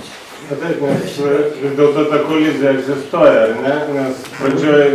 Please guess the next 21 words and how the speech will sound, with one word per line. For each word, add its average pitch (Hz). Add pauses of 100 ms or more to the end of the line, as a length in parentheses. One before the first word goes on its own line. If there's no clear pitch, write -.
Arkadijus 135
pasakė, 131
kad 120
sėdim 135
getuose, 127 (360)
vaikai 120
turėtų 135
būti 131
nekalti, 127 (240)
budeliai 127
vis 123
dėlto 120
kalti. - (600)
Ir 131
iš 131
kur 147
mūsų 139
bloga 127
savijauta, 139
e, 135
tada 131